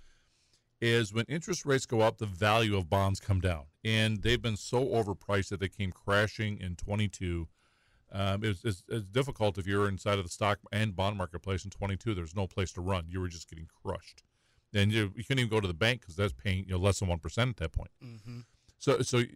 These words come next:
Speaker 1: all you had to do was to stop and wait. And so what's happened then is because, um, the Federal Reserve says we could, you know, we could certainly see a pivot, is their term, of having interest rates go down in twenty-four. And, of course, they're expecting that the economy will slow, inflation will be around.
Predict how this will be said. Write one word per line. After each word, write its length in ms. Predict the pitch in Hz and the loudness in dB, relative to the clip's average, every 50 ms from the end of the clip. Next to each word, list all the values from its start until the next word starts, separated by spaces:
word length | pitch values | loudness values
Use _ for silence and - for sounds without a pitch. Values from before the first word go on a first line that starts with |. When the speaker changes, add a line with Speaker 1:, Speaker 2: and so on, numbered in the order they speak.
| - - | -4 2
Speaker 1:
all 140 | 120 131 131 | 4 6 6
you 40 | |
had 120 | 123 123 110 | 6 4 2
to 80 | 104 | 2
do 80 | 95 113 | 0 0
was 100 | 104 - | -2 -2
to 60 | - 85 | -4 -8
stop 320 | - - 98 98 98 - | -4 0 0 0 0 0
and 100 | 92 90 | -4 -2
wait. 200 | 87 92 85 - - | -2 -2 -4 -4 -6
And 120 | 98 95 | -10 -2
so 160 | - 131 127 | 2 4 4
what's 200 | 123 117 113 - | 4 2 0 -4
happened 400 | - - 214 302 - - 135 107 | -2 0 0 0 2 2 0 2
then 200 | 92 92 90 90 | 2 2 2 2
is 100 | 95 92 | 0 -2
because, 920 | - - 107 101 - - - - - 156 160 147 131 113 107 107 101 - - _ _ _ _ _ _ _ _ _ _ _ _ - | -4 -4 -6 -6 -6 -8 -20 -8 -4 0 2 4 4 4 4 2 0 -6 -12 _ _ _ _ _ _ _ _ _ _ _ _ -6
um, 320 | 101 104 104 101 101 101 101 | -2 0 0 0 0 0 -2
the 80 | 98 | -4
Federal 260 | 95 - 123 120 120 113 | 0 2 2 2 2 0
Reserve 300 | 101 90 110 117 131 120 | -2 -2 0 -2 -2 -2
says 260 | - 113 101 90 87 | -2 -2 -2 -2 -2
we 120 | 104 110 | -6 -6
could, 180 | - - 95 87 _ | -6 -6 -12 -12 _
you 80 | 104 110 | -6 -4
know, 80 | 104 | -2
we 120 | 101 113 113 | -2 -2 -4
could 140 | - 110 | -6 -8
certainly 300 | - - 131 131 - 127 | -4 -4 -4 -4 -4 -8
see 180 | 120 - - 139 | -10 -6 -2 -2
a 80 | 131 113 | -2 -2
pivot, 400 | - 156 175 190 - 139 - - _ _ _ _ | 2 0 0 2 4 0 0 0 _ _ _ _
is 140 | 98 95 87 | -12 -12 -6
their 180 | 95 107 104 98 | 0 0 0 0
term, 680 | 95 - - - 156 151 120 95 85 87 95 113 127 _ _ _ _ _ _ | 0 -6 -14 -8 -6 -4 -4 -4 -4 -4 -6 -8 -10 _ _ _ _ _ _
of 200 | - 104 107 98 | 0 0 2 4
having 280 | 110 117 113 120 107 113 | 4 4 4 4 0 -2
interest 260 | 113 - 117 - - | -4 -4 -4 -2 0
rates 160 | 113 104 - | -2 -2 0
go 140 | - 113 98 | 0 0 2
down 260 | 87 110 131 151 135 | 4 2 2 2 -2
in 100 | 113 95 | -4 -6
twenty-four. 720 | - - 107 107 101 - - 165 180 170 135 117 - 156 | -4 -4 -4 -2 -2 -2 0 0 4 6 6 6 4 2
And, 120 | 123 98 | 0 -4
of 100 | 95 92 | -6 -8
course, 300 | - - 101 104 107 - | -4 -2 -2 -2 -2 -2
they're 140 | 101 98 98 | -2 -2 -2
expecting 440 | 104 - - - 98 95 - - 98 | -2 -4 -4 -2 -2 -2 -2 -4 -10
that 100 | 90 87 | -10 -8
the 60 | 92 | -10
economy 380 | 87 - - 92 92 98 95 92 | -12 -10 -8 -6 -6 -4 -6 -6
will 80 | 87 | -8
slow, 280 | - - - 92 92 95 | -10 -10 -6 -4 -4 -4
inflation 360 | 92 87 - 90 90 87 - - | -4 -6 -6 -8 -8 -8 -8 -10
will 100 | 92 90 | -10 -8
be 60 | 87 | -6
around. 220 | 98 107 120 123 | -4 -4 -4 -4